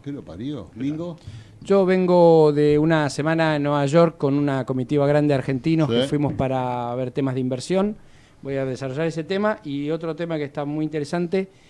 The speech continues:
Speaker 2: es cómo está impactando los cambios en los cons-, en los mecanismos de compra y consumo en el negocio logístico y en el, los comercios de calle.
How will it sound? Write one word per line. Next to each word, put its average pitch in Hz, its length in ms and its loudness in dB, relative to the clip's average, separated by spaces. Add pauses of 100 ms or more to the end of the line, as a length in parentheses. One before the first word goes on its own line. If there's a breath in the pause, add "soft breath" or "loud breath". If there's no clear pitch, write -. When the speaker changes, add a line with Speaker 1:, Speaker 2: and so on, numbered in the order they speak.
(100)
Speaker 2:
es 127 100 -6
cómo 160 220 0
está 156 120 -2
impactando 160 880 4
los 139 240 0
cambios 180 440 2
en 151 80 0
los 135 100 -2
cons-, 143 280 -2
en 131 100 -2
los 127 160 -2
mecanismos 143 800 0
de 135 80 -2
compra 160 320 0
y - 20 -2
consumo 180 540 -2 (640 soft breath)
en 151 260 2
el 147 180 2
negocio 135 1040 2
logístico 190 580 2
y 165 80 6
en 143 80 4
el, 131 420 0
los 120 220 -6
comercios 139 400 -2
de 131 60 -2
calle. 98 280 -12